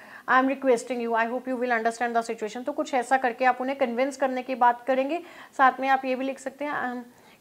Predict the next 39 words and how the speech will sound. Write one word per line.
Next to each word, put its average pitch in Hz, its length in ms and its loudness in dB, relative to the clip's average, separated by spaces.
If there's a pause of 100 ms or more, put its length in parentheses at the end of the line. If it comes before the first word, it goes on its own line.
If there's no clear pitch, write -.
"Kindly 269 300 2
write 247 260 2
me 269 260 -4
if, - 200 -10
uh, 240 340 -2 (1080)
this 285 200 -2
is 285 120 0
acceptable 220 640 2
to 185 100 -6
you।" 190 180 -8
तो 277 60 -2
ये 277 180 0
क्या 285 180 6
है, 339 260 4 (360)
क्लोजिंग 226 380 4
लाइन 190 260 -4
हो 190 140 -6
गया 185 200 -6
हमारा, 196 280 -6
है 233 140 -6
ना। 427 140 2 (340)
"Yours 262 240 12
sincerely" 269 480 0
लिख 277 120 -6
के - 80 -4
then 247 260 2
आप 240 160 2
अपना 240 200 0
नीचे 240 300 -4
यहाँ 233 160 -2
पे 381 220 -2 (400)
फुल 302 220 0
नेम 269 260 0
ही 254 140 -2
लिखेंगे। 254 520 -6 (400)
तो 285 80 4
ये 285 340 0
जो, 302 160 0
अ, 302 40 4